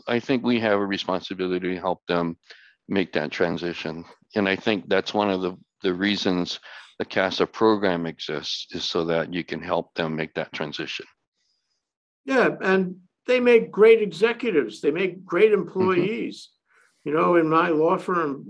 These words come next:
Speaker 2: back for years and years, we, we always appreciated, um, the, um, m-, m-, retiree or the military wife or spouse,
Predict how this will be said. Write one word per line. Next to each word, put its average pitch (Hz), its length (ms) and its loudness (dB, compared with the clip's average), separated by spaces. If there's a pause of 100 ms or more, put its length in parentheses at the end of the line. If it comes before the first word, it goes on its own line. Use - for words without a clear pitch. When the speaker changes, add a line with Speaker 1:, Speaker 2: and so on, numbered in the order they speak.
Speaker 2:
back 160 200 -6
for 135 140 -2
years 151 320 0
and 151 120 -4
years, 160 320 -2
we, 135 120 -6
we 147 200 0
always 175 260 2
appreciated, 143 800 -2 (420)
um, 131 540 -4
the, 131 480 0
um, - 400 -8
m-, 147 240 -8
m-, 147 200 -6
retiree 151 960 2
or 123 220 0
the 113 140 -4
military 147 560 0
wife 135 520 -2 (540)
or 123 240 -4
spouse, 151 640 -4